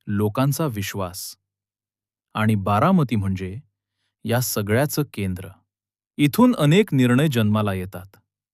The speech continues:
आणि अनेक राजकीय कथा इथे संपतात. बारामती ही फक्त एक जागा नाही, ती महाराष्ट्राच्या राजकारणाची ओळख आहे. इथे सत्ता तयार होते, इथे नेतृत्व घडतं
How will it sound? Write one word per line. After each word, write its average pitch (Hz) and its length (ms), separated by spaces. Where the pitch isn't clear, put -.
आणि 139 220
अनेक 135 340
राजकीय 117 540
कथा 107 280
इथे 117 280
संपतात. - 580
बारामती 202 560
ही 202 160
फक्त 151 320
एक 160 180
जागा 104 360
नाही, 90 280
ती 226 80
महाराष्ट्राच्या 160 840
राजकारणाची 110 720
ओळख 101 380
आहे. 92 200
इथे 113 240
सत्ता 120 480
तयार 107 240
होते, 95 360
इथे 120 240
नेतृत्व 139 600
घडतं 95 380